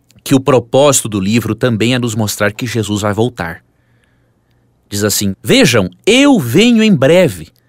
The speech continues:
Felizes aqueles que obedecem às palavras da profecia registrada neste livro." O próprio Jesus diz aqui, e o apóstolo João registra,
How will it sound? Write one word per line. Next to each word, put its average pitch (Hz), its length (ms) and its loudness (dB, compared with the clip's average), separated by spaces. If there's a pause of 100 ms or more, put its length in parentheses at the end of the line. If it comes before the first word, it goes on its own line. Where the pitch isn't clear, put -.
(840)
Felizes 233 640 2
aqueles 208 520 0
que - 140 0
obedecem 147 880 2
às 131 200 -2
palavras 117 680 -2
da 104 160 -4
profecia 131 800 -2
registrada 110 720 -4
neste 110 360 -4
livro." 107 360 -6 (1400)
O 120 120 -4
próprio 160 460 0
Jesus 139 380 0
diz 135 200 0
aqui, 127 380 -2
e 127 40 -2
o 113 80 2
apóstolo 117 540 -2
João 110 240 -2
registra, 110 720 -2